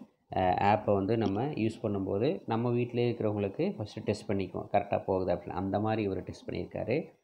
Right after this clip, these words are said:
அந்த இமெயில் மெசேஜை. என்ன containing the text something like இந்த மாதிரி தான், இந்த மாதிரி சில, அஹ், வார்த்தையை, ஓ, டைப் பண்ணி அவரே அவருக்கு இமெயில்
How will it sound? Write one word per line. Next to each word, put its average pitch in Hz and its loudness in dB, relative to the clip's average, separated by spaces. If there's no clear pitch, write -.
அந்த 95 -2
இமெயில் 95 2
மெசேஜை. 87 0
என்ன 127 2
containing 120 4
the 101 2
text - 0
something 139 2
like 101 2
இந்த 110 2
மாதிரி 104 4
தான், - -2
இந்த 104 -2
மாதிரி 104 2
சில, 110 0
அஹ், 92 0
வார்த்தையை, 107 4
ஓ, 98 2
டைப் 117 2
பண்ணி 123 0
அவரே 104 2
அவருக்கு 107 -2
இமெயில் 98 0